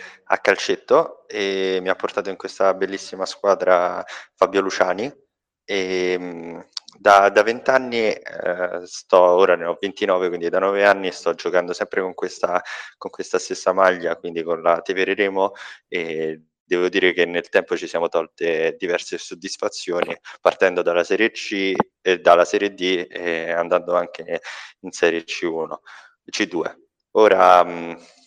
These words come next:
attualmente siamo, siamo in Serie D e l-, nell'ultima presenza è andata, mm, è stata una partita in realtà inaspettatamente molto, molto positiva, perché il campo, ecco, era,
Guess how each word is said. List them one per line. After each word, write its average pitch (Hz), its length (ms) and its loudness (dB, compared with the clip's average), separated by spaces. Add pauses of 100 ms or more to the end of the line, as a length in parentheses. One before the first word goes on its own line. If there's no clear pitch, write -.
attualmente 98 500 0
siamo, 82 680 -2
siamo 82 580 -8
in 85 80 -14
Serie 104 300 0
D 107 340 -4
e 80 680 -2 (500)
l-, 85 360 -12
nell'ultima 92 560 -2
presenza 90 440 0
è 82 40 -2
andata, 78 960 0 (320)
mm, 87 200 -20
è 82 80 -8
stata 90 240 -6
una 85 100 0
partita 85 380 -4
in 85 80 0
realtà 80 800 -2 (140)
inaspettatamente 85 1300 -2
molto, 87 480 -2
molto 90 280 -4
positiva, 95 480 0
perché 82 240 -4
il 80 160 -6
campo, - 360 -2 (360)
ecco, - 640 -8
era, 82 360 0